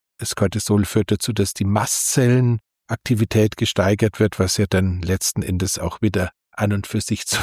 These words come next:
weiteren Stresswerten, Symptomen rund um das Thema Verdauung führen kann. Ähm, das Cortisol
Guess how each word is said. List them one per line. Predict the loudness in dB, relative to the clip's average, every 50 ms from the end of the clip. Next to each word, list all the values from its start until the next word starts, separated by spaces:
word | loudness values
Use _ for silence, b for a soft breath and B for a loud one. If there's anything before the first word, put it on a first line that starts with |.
| 0
weiteren | 2 2 2 2 2 2 0 0 0 -2 -2
Stresswerten, | -4 -4 0 0 0 0 0 0 0 0 2 0 0 0 -2 -4 -4 -4 _ _ -8
Symptomen | -4 -2 0 0 0 -2 0 0 0 2 2 2 2 2 0 -2 _ _ _ _ 0
rund | 0 0 2 0
um | -2 -2
das | -4 -6 -6 -4
Thema | -2 -2 -2 -2
Verdauung | -2 -4 -2 -2 0 2 2 2 2 2
führen | 2 2 2 2 2 2
kann. | 2 2 2 4 2 0 -2 _ _ _ _ -2
Ähm, | 2 4 4 6 4 4 2 0 -4 -6
das | -8 -6 -4 0
Cortisol | 2 0 2 2 0 0 0 2 2 4 2 2 0